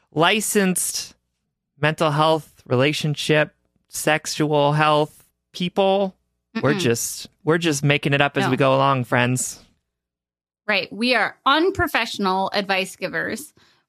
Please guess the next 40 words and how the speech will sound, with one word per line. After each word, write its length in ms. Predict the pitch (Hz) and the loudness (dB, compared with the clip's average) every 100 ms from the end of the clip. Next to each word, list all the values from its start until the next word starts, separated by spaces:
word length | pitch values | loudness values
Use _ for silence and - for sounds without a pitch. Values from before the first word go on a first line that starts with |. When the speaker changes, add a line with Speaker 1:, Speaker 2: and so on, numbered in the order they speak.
| _ | _
Speaker 2:
We 200 | 185 180 | -4 -2
are 100 | 185 | 0
not 420 | 190 185 - - | -2 -2 -6 -12
trained 400 | - 277 277 285 285 | -2 0 2 2 2
in 120 | 269 | 2
this, 340 | 269 269 - - - | 0 -2 -6 -16 -10
accredited, 760 | 196 247 233 233 240 233 226 202 _ _ _ _ | -4 -2 -2 0 0 0 -2 -8 _ _ _ _
certified, 840 | - 233 226 233 214 202 202 202 - | -2 0 0 -2 -2 0 -2 -4 -2
none 200 | 214 262 | -2 0
of 140 | 269 | 0
that. 360 | 214 180 208 214 | 0 0 -2 -4
We 120 | 202 | -4
are 80 | 196 | -4
just 220 | 196 226 | -4 -6
here, 260 | 262 233 - - | -2 -2 -2 -6
here 340 | - 294 277 262 | -10 -2 0 0
to 200 | - - | -2 0
offer 300 | 208 208 214 | 0 0 -2
our 180 | - 196 | 0 -2
humble 420 | - 302 277 294 | -2 0 2 2
musings 520 | 254 214 196 214 208 | 2 0 -2 -6 -6
to 100 | 220 | -2
hopefully 300 | 196 196 190 | -2 -2 -6
shed 220 | 190 185 180 | -4 -6 -4
some 120 | 170 | -8
understanding 880 | 175 180 - 254 262 262 262 254 254 - - - - | -6 -8 -4 -2 0 0 0 -4 -6 -12 -20 -20 -8
and 160 | 175 190 | -4 -2
maybe 240 | 214 233 | 0 -2
some 240 | 240 233 | -4 -4
laughs 340 | 208 202 202 202 | -2 0 -2 -4
on 160 | - | -4
the 140 | 190 180 | -4 -4
incredibly 460 | 175 302 311 294 277 | -4 -4 -2 -2 -2
rewarding 500 | 262 247 262 262 254 | -2 0 0 0 0
but 200 | 277 277 | 0 0
mostly 400 | 330 359 - 330 | -2 -2 -6 -2
confusing 460 | 330 269 254 254 | 0 0 -2 -2
experience 640 | 247 - 196 190 190 190 175 | -4 -6 -8 -4 -4 -4 -6
that 180 | - 156 | -6 -4
is 340 | 170 170 - | -4 -6 -10